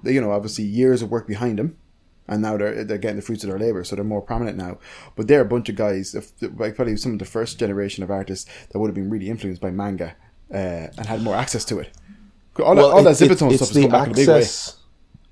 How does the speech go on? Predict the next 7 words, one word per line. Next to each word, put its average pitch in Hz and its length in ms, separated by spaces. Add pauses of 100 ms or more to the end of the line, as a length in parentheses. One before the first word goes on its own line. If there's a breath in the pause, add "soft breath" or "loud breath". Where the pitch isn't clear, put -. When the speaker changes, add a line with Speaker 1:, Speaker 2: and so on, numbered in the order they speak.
Speaker 2:
it's 120 200
the 120 180
access - 840 (120)
and 101 380 (100)
the 90 580
availability 87 720
to 82 520